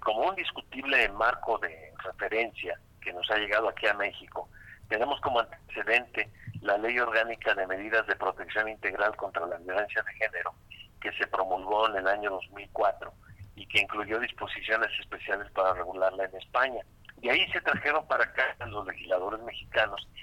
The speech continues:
y crearon también una ley, eh,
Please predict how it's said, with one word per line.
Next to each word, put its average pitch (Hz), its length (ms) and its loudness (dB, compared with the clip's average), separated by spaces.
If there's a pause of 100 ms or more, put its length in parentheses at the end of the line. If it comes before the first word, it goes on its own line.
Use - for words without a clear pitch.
(200)
y - 80 -10
crearon 131 480 4
también 127 440 2 (380)
una 117 240 4
ley, 113 340 0 (260)
eh, 90 400 -6